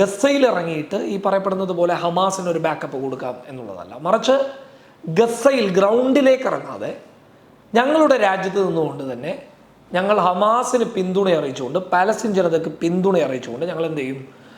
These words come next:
ഇസ്രായേലിനെ ആക്രമിക്കും എന്നുള്ളതാണ്. അത് അവർ ഒഫീഷ്യലി പറഞ്ഞതാണ്. അവരുടെ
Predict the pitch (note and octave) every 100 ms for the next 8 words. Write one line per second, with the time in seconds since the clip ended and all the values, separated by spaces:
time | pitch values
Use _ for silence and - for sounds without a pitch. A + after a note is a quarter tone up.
0 | - - B3+ B3+ C4+ G3 E3 D3+ D#3 D#3
1 | C#3+ C#3 C3 C#3 B2+ G2+ E2 - - -
2 | - - B3 C4+ C4+ C4 C4 D#4 D4+ C#4+
3 | C#4 A#3+ G#3 F3+ A#2+ A#2+ - - F#3 G3
4 | G#3